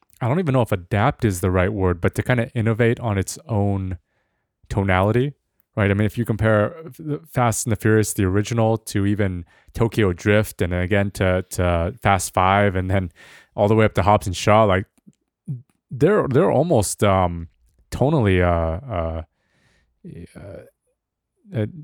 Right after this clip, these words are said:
al-, almost, uh, nonsensically different, right? They're, they're so, there's,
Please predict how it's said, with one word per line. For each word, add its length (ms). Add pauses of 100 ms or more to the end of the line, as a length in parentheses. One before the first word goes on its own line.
(500)
al-, 100
almost, 440
uh, 120
nonsensically 960
different, 340
right? 240
They're, 160
they're 200
so, 460
there's, 380